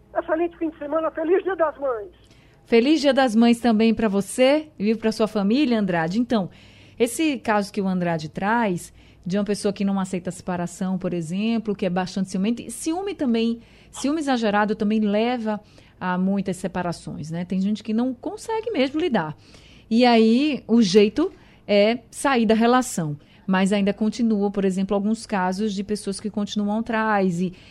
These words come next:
Speaker 2: e ficam, e aí tem filho, aí, por exemplo, tem alienação parental, enfim.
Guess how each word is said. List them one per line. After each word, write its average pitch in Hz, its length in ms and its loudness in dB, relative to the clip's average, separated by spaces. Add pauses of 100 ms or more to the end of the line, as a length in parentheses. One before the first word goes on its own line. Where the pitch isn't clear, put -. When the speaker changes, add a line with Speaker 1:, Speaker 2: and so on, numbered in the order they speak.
(140)
Speaker 2:
e 208 80 -2
ficam, 190 400 -4
e 190 140 2
aí 180 80 2
tem 196 180 0
filho, 196 560 -2
aí, 156 80 0
por 165 160 -6
exemplo, 165 320 -4
tem 175 140 -4
alienação 170 580 -4
parental, 180 720 -4
enfim. 175 360 -8